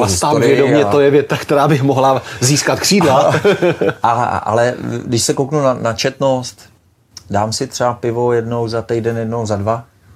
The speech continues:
Speaker 2: versus vlastně jsem měl alkohol každý den.
Speaker 1: Mhm, mhm.
Speaker 2: Eh, tvrdej v podstatě nepiju. Nemám, nevybavu si situaci, kdybych měl tvrdej za poslední tři měsíce. A rodinný oslavy, eh, spíš jsme třeba nahradili, že si vezem kombuču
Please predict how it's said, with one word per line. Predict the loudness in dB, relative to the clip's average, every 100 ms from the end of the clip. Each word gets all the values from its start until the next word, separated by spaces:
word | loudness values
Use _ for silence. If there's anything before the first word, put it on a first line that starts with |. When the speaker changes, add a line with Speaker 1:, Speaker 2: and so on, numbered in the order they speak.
| _ _ _ _ -18 -6
Speaker 2:
versus | -2 -2 -4 -6 -10 -8
vlastně | -6 -4 -6
jsem | -4
měl | -4 -4
alkohol | -6 -6 -6
každý | -4 -2 -2
den. | -2 -6 -8
Speaker 1:
Mhm, | -6 -6 -6 -8 -10
mhm. | -8 -8 -4
Speaker 2:
Eh, | -2 -2 -4 -8 -12 -20 -20 -20 -14
tvrdej | -4 -2 0 -2
v | -2 -10
podstatě | -10 -8 -8 -4
nepiju. | -6 -4 -4 -4 -6 -12 -20 -20 -20 -14 -6
Nemám, | -4 -2 -4
nevybavu | -4 -4 -2 -4 -4
si | -6 -6
situaci, | -6 -4 -4 -4 -4
kdybych | -4 -4 -4
měl | -6
tvrdej | -4 -4 -2
za | -4
poslední | -8 -10 -8 -8
tři | -6
měsíce. | -6 -6 -10 -8 -8 -8 -12 -18 -20 -20 -20 -20 -18 -2
A | 0 2 2 0 -2 -6 -10 -14 -6
rodinný | -2 0 0 -2 -2
oslavy, | -6 -2 -2 0 0 0 -4 -8 -12 -10
eh, |
spíš | -10 -8 -6
jsme | -6
třeba | -2 -2
nahradili, | -2 -2 -4 -2 -4
že | -4
si | -6
vezem | -6 -4 -6
kombuču | -4 -4 -6 -8